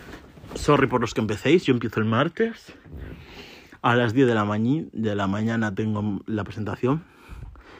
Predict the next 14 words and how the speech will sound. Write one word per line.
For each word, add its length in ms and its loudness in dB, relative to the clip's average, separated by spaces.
Y 220 4
nada, 280 4
con 200 0
ganas, 500 -2
con 200 0
ganas 320 -2
y 60 -4
con 120 -4
muchas 260 -2
ganas. 360 -4
Pero 460 10
vengo 260 0
a 40 4
hablar 280 4